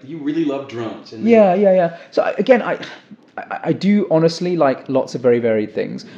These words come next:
Speaker 2: Um, I think that where I, areas that I know extremely well are, you know, ad and media technology because of my experiences at Blinks. So if you're interested in that market, um, you know, come and,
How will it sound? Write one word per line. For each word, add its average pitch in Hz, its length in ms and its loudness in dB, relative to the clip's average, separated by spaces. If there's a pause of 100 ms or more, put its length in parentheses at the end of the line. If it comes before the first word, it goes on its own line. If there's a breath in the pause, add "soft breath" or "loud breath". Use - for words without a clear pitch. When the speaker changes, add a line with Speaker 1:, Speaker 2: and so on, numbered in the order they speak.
(160 loud breath)
Speaker 2:
Um, 127 200 -2
I 147 120 -2
think 170 260 -4
that 139 120 4
where 139 200 6
I, 131 240 0 (220)
areas 180 260 6
that - 120 2
I 131 100 -4
know 120 200 2
extremely 123 500 -4
well 95 420 -2
are, 104 320 0 (140)
you 113 140 -4
know, - 120 -6
ad 131 200 -2
and 117 100 -6
media 110 220 -4
technology 98 480 -10 (140)
because 113 220 -10
of 110 60 -10
my 101 80 -6
experiences 98 440 -10
at - 100 -12
Blinks. - 320 -12 (240 loud breath)
So - 120 0
if 123 160 0
you're 131 160 2
interested 143 260 -4
in 123 100 -4
that 117 160 -4
market, 117 480 -6 (380 loud breath)
um, 113 380 -4
you 156 80 -6
know, 110 120 -6 (120)
come 131 160 -4
and, 107 280 -6